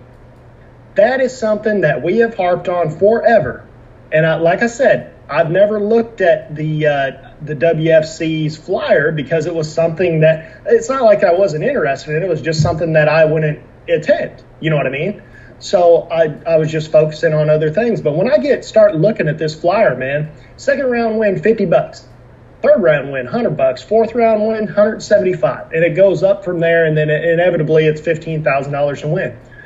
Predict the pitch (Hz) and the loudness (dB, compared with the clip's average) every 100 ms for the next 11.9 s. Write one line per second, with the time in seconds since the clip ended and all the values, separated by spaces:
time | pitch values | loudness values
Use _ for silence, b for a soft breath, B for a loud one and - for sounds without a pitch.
0 | B - 160 - 277 254 247 240 160 127 | B -2 -2 0 2 4 6 4 2 -2
1 | - 214 247 - 156 147 233 214 - - | 2 2 2 -4 -4 0 0 2 0 -2
2 | - 302 240 - 226 196 156 156 - 196 | -10 -6 -6 -4 -4 -4 -6 -10 -6 -6
3 | - - - 175 - 170 220 - - - | -8 -8 -4 -2 2 4 2 -2 -18 -20
4 | - - 160 156 175 160 - - 160 165 | -16 -4 -2 0 -2 -2 -6 -8 -4 -2
5 | 180 160 - 170 160 185 175 170 160 151 | -2 -6 -4 -4 -4 -6 -6 -2 0 2
6 | 156 147 143 143 190 208 214 - B B | 4 2 0 -4 0 0 -2 -8 B B
7 | B B - - - 262 330 320 214 151 | B B -20 -20 -2 0 2 0 0 0
8 | 135 113 247 294 196 143 151 151 160 - | -2 -2 2 2 2 0 0 2 0 -2
9 | - 220 151 135 131 120 185 151 160 156 | -4 -2 -2 -4 -4 0 0 2 0 2
10 | 180 143 131 127 - 151 135 123 160 170 | 0 0 0 0 -2 -2 -2 0 -2 -2
11 | 139 131 123 147 131 127 - 127 | -4 -4 0 0 0 -2 -4 -10